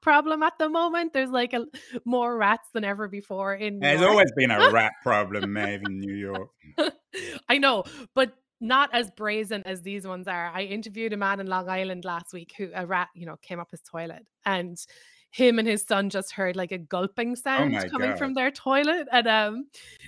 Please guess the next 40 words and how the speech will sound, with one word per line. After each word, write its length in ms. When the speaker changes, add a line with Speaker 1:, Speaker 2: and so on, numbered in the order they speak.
Speaker 1:
so, 560
um, 640
there's 220
a 60
lot 280
to 80
contend 500
with, 220
you 140
know, 400
um, 640
living 340
here 360
and, 280
and 360
through 220
this 280
moment 580
as 160
well. 380
And, 160
you 60
know, 140
that's, 300
we 140
live 260
in 100
interesting 720
times, 540
don't 220
we? 300
And 140
so 100
it 80
was 140
Speaker 2:
We 80
Speaker 1:
a 60
real 280
Speaker 2:
certainly 340
do. 460